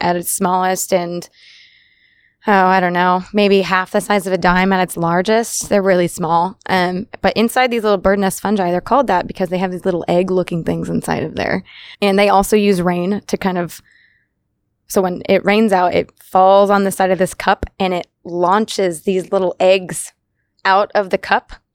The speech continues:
that is the base of this fungi or this mushroom. And once those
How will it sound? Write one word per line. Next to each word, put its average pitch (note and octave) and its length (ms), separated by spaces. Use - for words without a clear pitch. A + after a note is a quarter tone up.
that F#3 180
is F#3 180
the F#3 100
base F#3 260
of G3+ 80
this F#3+ 180
fungi B3+ 460
or F#3 140
this F#3 140
mushroom. C4+ 340
And G#3 400
once G#3+ 360
those G3+ 520